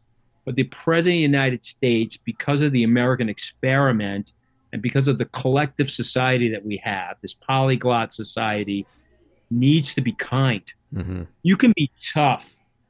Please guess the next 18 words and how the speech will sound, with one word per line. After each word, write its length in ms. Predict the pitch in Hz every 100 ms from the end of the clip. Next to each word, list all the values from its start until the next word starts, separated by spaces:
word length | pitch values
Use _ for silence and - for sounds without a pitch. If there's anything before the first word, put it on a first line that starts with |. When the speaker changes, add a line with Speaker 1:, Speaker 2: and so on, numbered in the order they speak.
| _
Speaker 1:
and 160 | 127 135
you 120 | 165
can 140 | 147
be 120 | 127 117
firm 760 | - - 156 143 127 117 113 120
and 180 | 113
you 140 | 120 151
can 220 | - 120
be 420 | 113 117 117 110 - _ _ _
somebody 480 | - 170 160 139 120
that 200 | 123 120
you 120 | 127
don't 300 | 123 139 135
wanna 220 | 127 117
go 140 | 113 117
to 80 | 107
war 360 | 113 135 135
with, 280 | 110 101